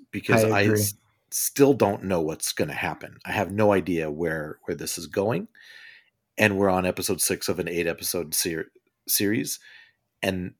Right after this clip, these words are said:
Speaker 1: again, that's high praise. I'm super happy about that. Um, the other thing
Speaker 2: With
Speaker 1: that I
Speaker 2: that s-,
Speaker 1: found
Speaker 2: with
Speaker 1: Go
Speaker 2: that
Speaker 1: ahead.
Speaker 2: said, before you continue, I think it set it up perfectly where it's literally gonna be a race back to the ship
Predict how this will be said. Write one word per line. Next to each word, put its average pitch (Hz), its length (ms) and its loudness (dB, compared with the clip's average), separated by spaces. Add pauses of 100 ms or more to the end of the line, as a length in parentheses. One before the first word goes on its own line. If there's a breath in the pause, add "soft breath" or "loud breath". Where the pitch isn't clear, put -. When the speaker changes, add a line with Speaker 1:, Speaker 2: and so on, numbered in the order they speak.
(140)
Speaker 1:
again, 98 340 2
that's 90 180 0
high 92 220 2
praise. 82 420 -2
I'm 90 200 -4
super - 560 0
happy 80 380 -2
about 76 320 -10
that. - 200 -8 (540 soft breath)
Um, 82 600 -2
the 110 100 6
other 131 160 8
thing 123 160 6
Speaker 2:
With 135 80 2
Speaker 1:
that 131 100 4
I - 40 8
Speaker 2:
that 151 100 8
s-, - 140 0
Speaker 1:
found 98 340 -2 (200)
Speaker 2:
with 147 180 6
Speaker 1:
Go 123 80 10
Speaker 2:
that 160 60 6
Speaker 1:
ahead. 135 120 4
Speaker 2:
said, 139 200 4
before 120 280 2
you 113 100 2
continue, 107 520 0 (360 loud breath)
I 117 160 4
think 143 360 2
it 131 140 2
set 123 280 4
it 117 80 0
up 113 220 0
perfectly 139 760 2 (360 loud breath)
where 127 260 6
it's 127 240 0
literally 131 440 4
gonna 123 240 2
be 120 160 2
a 113 80 4
race 107 360 2
back 110 380 2
to 117 120 0
the 107 120 0
ship 104 420 0